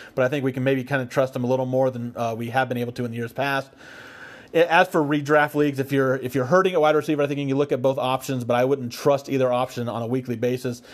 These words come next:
because it, for me, it all relies on Marcus Mariota. I can't trust Mariota for this offense there in Tennessee. Next up, we have the Patriots and the Bills. Uh, defensive struggle. Bills, uh, were able to hang with the Patriots.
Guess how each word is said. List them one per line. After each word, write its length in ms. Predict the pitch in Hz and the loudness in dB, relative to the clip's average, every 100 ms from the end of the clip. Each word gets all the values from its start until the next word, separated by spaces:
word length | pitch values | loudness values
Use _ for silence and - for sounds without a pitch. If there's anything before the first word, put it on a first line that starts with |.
| - - | -12 -2
because 160 | 123 | 0
it, 100 | 123 | 0
for 100 | - | -2
me, 140 | 123 151 | 0 2
it 80 | |
all 160 | 143 135 | 4 2
relies 340 | 131 127 131 | 2 0 0
on 220 | 120 120 117 | -2 -6 -2
Marcus 320 | 123 127 - | -2 -2 -4
Mariota. 340 | 120 120 120 | -2 -2 -2
I 120 | 113 | -4
can't 260 | 123 131 120 | -4 -4 -4
trust 260 | - 120 123 | -2 -2 -2
Mariota 600 | 117 113 117 117 113 117 - - - - | -4 -2 -4 -4 -6 -10 -18 -20 -20 -12
for 160 | 123 120 | -2 -2
this 160 | 107 - | -2 -2
offense 380 | 117 113 117 110 | -2 -2 -10 -4
there 240 | 110 110 | -4 -4
in 200 | 113 110 | -6 -8
Tennessee. 600 | - 110 104 - 127 120 - _ _ _ - _ _ - - - - - _ - - - - - - - | -6 -6 -4 -2 -2 -2 -10 _ _ _ -20 _ _ -20 -20 -20 -20 -20 _ -20 -20 -20 -20 -20 -16 0
Next 240 | 151 - | 0 4
up, 140 | 165 147 | 2 4
we 60 | |
have 80 | 143 | -2
the 80 | 123 | 2
Patriots 460 | 160 151 165 143 | 0 2 0 -2
and 240 | - 131 127 | -2 -2 0
the 80 | 107 | -2
Bills. 560 | 107 151 151 147 - - - - - - - | 4 4 4 2 -4 -18 -20 -20 -20 -18 0
Uh, 240 | 127 120 | 2 2
defensive 480 | 113 151 160 165 135 | 2 0 2 -2 -4
struggle. 420 | - 156 147 143 | 2 2 4 0
Bills, 560 | 123 151 151 139 - - | 4 4 4 0 -8 -6
uh, 160 | 123 120 | -2 0
were 100 | 131 | 0
able 160 | 139 135 | 0 -2
to 80 | |
hang 320 | 120 160 156 156 | -2 0 0 0
with 120 | 143 | -4
the 60 | |
Patriots. 760 | - 156 139 147 139 135 - | 0 0 2 0 0 0 -12